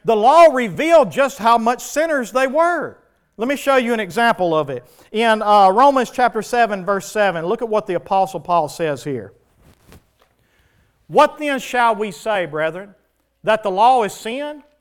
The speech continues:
By no means. Yet if it had not been for the law, I would not have known sin, for I would not have known what it is to covet if the law had not said,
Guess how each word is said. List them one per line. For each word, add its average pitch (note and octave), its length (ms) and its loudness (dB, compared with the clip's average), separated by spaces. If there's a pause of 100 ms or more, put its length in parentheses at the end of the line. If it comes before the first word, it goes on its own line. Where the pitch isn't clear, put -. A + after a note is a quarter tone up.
(220)
By A3+ 180 2
no B3+ 200 0
means. F#3 560 -6 (260)
Yet C4 300 -2
if C4 220 -6
it B3 100 0
had C#4 340 -2
not D4+ 360 -4
been C#4+ 240 -4
for C4 180 -2
the A3 100 -2
law, G#3+ 580 2 (180)
I C4 200 6
would B3+ 360 -4
not A#3+ 320 -4
have G#3+ 120 -4
known A3 340 -6
sin, G#3 460 -10
for F#3+ 200 -6
I G3+ 140 2
would A#3+ 280 -4
not C#4 300 -4
have A#3 180 -10
known A#3+ 380 -4
what A#3 160 -2
it A#3 100 -6
is A#3 240 -6
to A3 100 -12
covet B3 520 -6 (240)
if B3 200 -4
the A#3+ 120 -2
law C4+ 400 4
had B3 260 -2
not B3 300 -6
said, C#4 560 0